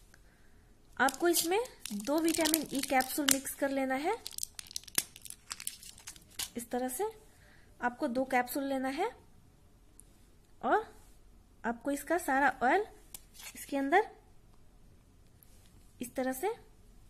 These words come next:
मिक्स कर लेना है। विटामिन ई के इस्तेमाल से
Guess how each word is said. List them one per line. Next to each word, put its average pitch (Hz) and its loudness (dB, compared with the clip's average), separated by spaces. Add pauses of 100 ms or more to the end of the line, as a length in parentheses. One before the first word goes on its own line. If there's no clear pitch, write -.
(1700)
मिक्स 254 0
कर 240 2
लेना 247 2
है। 339 0 (580)
विटामिन 285 2
ई 294 -2
के 311 -2
इस्तेमाल 294 2
से 370 0